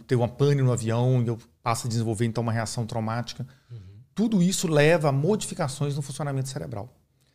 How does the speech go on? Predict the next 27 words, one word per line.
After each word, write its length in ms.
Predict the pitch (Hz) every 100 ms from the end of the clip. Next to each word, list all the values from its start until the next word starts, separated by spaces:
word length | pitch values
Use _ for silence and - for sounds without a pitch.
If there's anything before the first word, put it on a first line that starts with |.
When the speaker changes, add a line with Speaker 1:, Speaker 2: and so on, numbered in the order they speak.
| _ _ _ _ -
Speaker 1:
Alguns 320 | 214 208 180
anos 180 | 196 165
atrás, 500 | 131 127 143 165 127
até 160 | 127
o 60 | 147
fim 160 | 131
do 80 | 143
século 360 | 127 127 120 120
vinte, 360 | 101 139 139
a 20 | 131
gente 160 | 139
dizia 240 | 131 123 139
que 120 | 139
neuroplasticidade 880 | 143 160 156 135 - 127 135 143 156
era 200 | 139 139
uma 100 | 147
propriedade 640 | 135 135 139 120 127 135 135
do 80 |
cérebro 680 | 127 - 131 139 135 127 135
infantil 680 | 139 139 151 131 - 147 147
ou 120 | 127
do 80 | 117
cérebro 340 | - 131 120
em 160 | 131 143
desenvolvimento, 880 | 131 127 131 127 127 117 101 - 104 - -
né, 160 | 113
da, 240 | 110 110